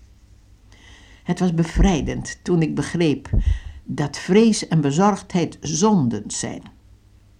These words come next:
Geen boek in de wereld heeft zo'n heerlijk antwoord op ons zondeprobleem als de Bijbel. Het antwoord is belijden, je reinigen laten, ruimte geven in je hart voor den Heilige Geest.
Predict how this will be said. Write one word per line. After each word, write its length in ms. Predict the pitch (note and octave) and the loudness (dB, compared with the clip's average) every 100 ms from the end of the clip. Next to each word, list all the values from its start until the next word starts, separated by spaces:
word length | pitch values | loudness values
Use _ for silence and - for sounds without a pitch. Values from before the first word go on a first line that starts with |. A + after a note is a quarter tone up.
| _ _ _ - | _ _ _ -20
Geen 480 | - - A#3 B3 G#3+ | -14 2 4 6 4
boek 220 | G3 C4 | 4 4
in 100 | B3+ | 6
de 120 | A3 F#3+ | 6 6
wereld 440 | G#3 E3+ B2+ B2 | 6 6 2 -2
heeft 280 | D#3+ D3+ - | -2 -2 0
zo'n 220 | G#3 G3+ | 0 2
heerlijk 420 | D3 G#3 A#3+ A#3 | 2 2 2 0
antwoord 440 | - G3+ G3 F#3+ F3 | 0 0 0 -2 -2
op 120 | F3 | -2
ons 260 | E3 D#3+ | 0 0
zondeprobleem 1080 | - E3+ G#3+ D#3 C3 - C3+ C3+ B2+ C3+ A2+ B2 - - | 0 2 4 2 -2 -4 -4 -2 -2 -4 -4 -8 -14 -16
als 140 | - C#3+ | -10 -2
de 100 | D3+ | 0
Bijbel. 440 | D3+ C3+ A2 A2+ - - - - - - - - - - - - - - | 0 -4 -8 -12 -16 -20 -20 -20 -20 -20 -20 -20 -20 -20 -20 -20 -20 -14
Het 140 | - D#3+ | -4 2
antwoord 420 | G3 F#3+ G3 G3 | 4 4 2 4
is 320 | G3 G3 - - | 2 2 -6 -10
belijden, 640 | D3 F3+ F3 D#3 A#2 G#2 - - _ - _ _ | 0 2 4 2 -2 -6 -14 -20 _ -20 _ _
je 200 | - D3 | 0 2
reinigen 560 | C#3 E3+ G3+ E3 B2+ C3+ | 2 2 2 0 -2 -4
laten, 460 | C3 B2 B2 C3 B2 | -4 -6 -10 -14 -14
ruimte 580 | - D3+ G3+ G#3+ G#3 G#3 | -8 0 4 4 2 0
geven 380 | F#3+ G3+ G3+ F3 | 0 2 2 0
in 80 | D#3+ | -2
je 80 | |
hart 260 | C#3+ F3 F#3 | 0 -2 -4
voor 160 | - D#3 | -8 -4
den 160 | C#3 | -2
Heilige 520 | B2+ E3+ F#3+ F#3 F3 | 0 0 -2 -2 -4
Geest. 640 | E3 - E3+ - - - | -6 -4 -4 -4 -10 -18